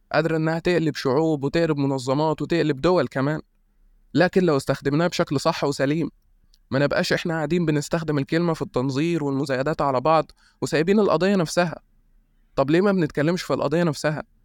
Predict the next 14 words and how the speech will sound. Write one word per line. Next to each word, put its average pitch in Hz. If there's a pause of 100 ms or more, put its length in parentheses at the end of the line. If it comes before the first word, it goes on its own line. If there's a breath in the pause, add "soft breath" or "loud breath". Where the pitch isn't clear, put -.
(260)
طب 139
أنت 180
لو 143
عندك 165
طاقة 175
إن 147
أنت 170
تزايد 147
وتنظر، 135 (300 soft breath)
طب 139
ما 156
توفر 196
الطاقة 185
دي 170